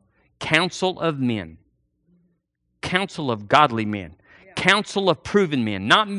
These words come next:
Speaker 1: not perfect men, not men that hadn't missed it, but men that can share their lives humbly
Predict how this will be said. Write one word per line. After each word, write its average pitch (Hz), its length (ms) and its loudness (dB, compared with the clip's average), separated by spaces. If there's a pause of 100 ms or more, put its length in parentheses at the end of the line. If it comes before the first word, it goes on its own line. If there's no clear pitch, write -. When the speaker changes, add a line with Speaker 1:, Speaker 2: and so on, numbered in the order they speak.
(120)
Speaker 1:
not 165 240 4
perfect 202 400 0
men, 214 340 -2 (260)
not 151 240 4
men 175 200 4
that 165 100 4
hadn't 160 340 2
missed 180 260 0
it, - 180 -12 (360)
but 117 240 2
men 175 520 4
that 131 180 -4
can 107 160 -8
share 165 400 0
their 175 180 0
lives 107 460 4
humbly 175 540 0